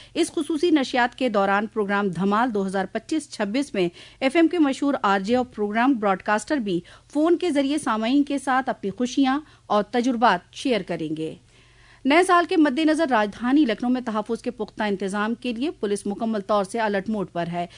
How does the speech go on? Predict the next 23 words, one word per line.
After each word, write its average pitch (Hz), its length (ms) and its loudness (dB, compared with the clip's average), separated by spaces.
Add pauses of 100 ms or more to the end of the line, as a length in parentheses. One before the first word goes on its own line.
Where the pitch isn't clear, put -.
(200)
कैसरबाग 247 480 2
बस 226 220 -4
अड्डे 202 260 0
पर 233 160 -2
रात 202 280 -2
गश्त 208 180 -4
के 208 100 -4
दौरान 196 320 -2
थाना 190 260 -4
इंचार्ज 196 400 -4
वजीरगंज 196 580 -4 (260)
और 233 80 4
इंचार्ज 277 420 2
इंस्पेक्टर 233 420 -6
कैसरबाग 220 560 -2
के 226 100 -4
साथ 214 300 -2
मुतहदा 190 340 -4
तौर 214 200 0
से 226 140 -10
पुलिस 190 360 -8
टीम 285 180 4
ने 208 180 2